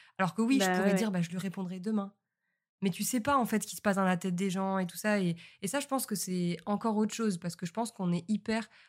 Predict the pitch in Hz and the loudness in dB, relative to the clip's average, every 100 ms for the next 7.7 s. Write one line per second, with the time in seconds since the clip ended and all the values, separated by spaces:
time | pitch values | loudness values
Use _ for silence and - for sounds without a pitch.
0 | _ - 180 175 170 - 247 220 - 180 | _ -4 0 0 -2 -4 -2 -2 2 2
1 | 175 180 190 185 190 240 - 180 170 - | 4 4 4 2 0 -2 -8 -14 -14 -4
2 | 214 214 - - 196 214 214 214 226 247 | -4 -4 -8 -4 4 6 8 8 6 4
3 | 240 240 - 202 170 185 175 170 214 214 | 2 -2 -6 -6 -4 -6 -4 -4 -2 0
4 | 214 180 170 - 240 247 240 - 220 - | 2 0 -4 0 2 2 0 0 -2 -2
5 | _ 190 180 175 175 175 - - - - | _ -2 2 4 2 0 -2 0 0 0
6 | - _ _ _ _ _ - 208 208 190 | -4 _ _ _ _ _ -2 0 2 4
7 | 190 196 202 202 196 175 | 8 8 8 4 4 2